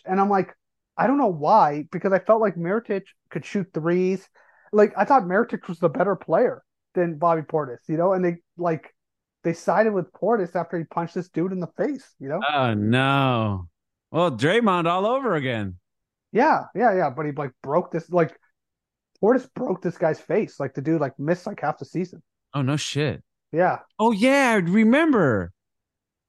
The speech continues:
Speaker 2: I remember that. I remember that story from the N B A. Jesus Christ. Um, yeah, no, LeBron was kind of annoying. Uh, he wasn't, he wasn't flopping, but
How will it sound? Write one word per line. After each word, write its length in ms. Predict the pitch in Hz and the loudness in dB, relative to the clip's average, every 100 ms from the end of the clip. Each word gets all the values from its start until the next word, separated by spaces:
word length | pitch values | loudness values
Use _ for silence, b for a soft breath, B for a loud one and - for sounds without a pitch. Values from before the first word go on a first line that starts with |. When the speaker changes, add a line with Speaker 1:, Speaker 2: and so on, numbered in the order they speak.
| _ _ _ | _ _ _
Speaker 2:
I 120 | - | -4
remember 600 | 185 214 247 330 349 311 | 0 0 0 0 2 0
that. 300 | 175 139 113 | 0 0 0
I 20 | 110 | -2
remember 340 | 165 247 277 | -2 -2 -2
that 220 | 180 123 | -2 -4
story 300 | - 127 113 | -6 -4 -4
from 140 | 104 104 | -2 -4
the 60 | |
N 120 | 98 92 | -2 -4
B 140 | 87 | -6
A. 40 | |
Jesus 640 | 85 - 226 226 147 104 - | -8 -6 0 2 2 0 -4
Christ. 520 | - 147 127 98 - _ b b b - | -4 0 2 0 -4 _ b b b 0
Um, 480 | 151 156 156 147 | 2 4 4 2
yeah, 180 | 170 214 | 2 2
no, 260 | 185 202 180 | 2 0 0
LeBron 400 | 180 185 202 294 | -2 0 2 2
was 140 | 302 | 0
kind 180 | - 254 | -2 -2
of 60 | 190 | 0
annoying. 480 | 139 147 151 113 98 b b b | 0 0 -2 -4 -8 b b b
Uh, 260 | 151 160 - | -2 0 0
he 180 | 165 269 | 0 2
wasn't, 420 | 339 320 302 - _ _ _ | 2 0 -2 -4 _ _ _
he 140 | - | 0
wasn't 340 | 294 330 240 - | 2 2 -2 -6
flopping, 920 | - 131 135 170 185 262 262 247 214 _ _ _ _ _ _ _ _ _ _ _ _ _ _ _ _ | -6 0 2 2 0 0 0 0 -4 _ _ _ _ _ _ _ _ _ _ _ _ _ _ _ _
but 360 | 139 127 202 | -8 -2 -2